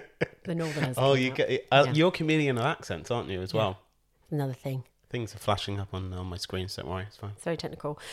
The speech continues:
Speaker 2: So, yeah, so I remember her doing that, and that was quite fun. Um, so she tried new stuff like that, but she was a very good cook, and, uh, like, her roast dinners were just, just amazing.
Speaker 1: What was her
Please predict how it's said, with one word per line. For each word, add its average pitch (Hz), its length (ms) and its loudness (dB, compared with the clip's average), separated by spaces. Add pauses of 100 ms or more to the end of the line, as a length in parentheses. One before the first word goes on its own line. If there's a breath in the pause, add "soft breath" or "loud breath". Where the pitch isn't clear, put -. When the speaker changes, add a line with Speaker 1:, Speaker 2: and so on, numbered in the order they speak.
Speaker 2:
So, - 120 0
yeah, 233 160 8
so 190 280 4
I 202 120 4
remember 208 260 2
her 190 80 -2
doing 185 200 -2
that, 202 140 2
and 160 80 -2
that 185 80 0
was 196 100 -8
quite - 280 -6
fun. 147 300 -4 (380 soft breath)
Um, 170 240 2
so 226 120 -6
she 247 180 -4
tried 285 300 0
new 220 140 2
stuff - 280 -2
like 127 80 2
that, 196 120 6
but 175 100 -6
she - 80 -4
was 202 80 -4
a 208 40 -4
very 226 160 6
good 160 180 -4
cook, - 160 -6
and, 165 140 0
uh, 160 140 0
like, 185 300 -2
her 208 120 -4
roast 214 300 0
dinners 135 340 -6
were 131 60 -10
just, - 280 -8 (460)
just - 220 -12
amazing. 139 520 -2
Speaker 1:
What 156 220 6
was 175 200 4
her 139 460 4